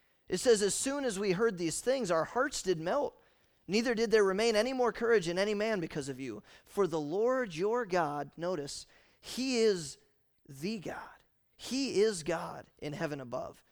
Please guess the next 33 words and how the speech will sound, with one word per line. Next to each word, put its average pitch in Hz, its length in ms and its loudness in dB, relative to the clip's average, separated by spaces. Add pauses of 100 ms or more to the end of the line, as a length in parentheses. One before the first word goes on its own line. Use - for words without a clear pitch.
(220)
and 147 140 -6
in 139 80 -6
earth 139 200 -10
beneath." - 440 -20 (1040)
Check 208 160 -2
this 202 180 -4
out. 151 160 -2
Jericho 185 480 -2
was 147 160 -4
a 143 60 -8
pagan 156 340 -2
city. 139 340 -8
They 185 120 -6
didn't 277 180 -6
worship - 320 -12
God. - 300 -12 (400)
They 196 100 6
were 214 140 0
pagans. 247 560 -10 (180)
They 202 120 8
worshiped 262 380 -2
many 190 340 0
gods, 120 380 -4
and 160 140 -4
they 175 60 2
did 175 180 -4
sacrifices 165 840 -2
to 139 80 -8
false 190 400 2
gods 185 420 2
and 139 120 -12
to - 140 -4
idols. 190 460 -2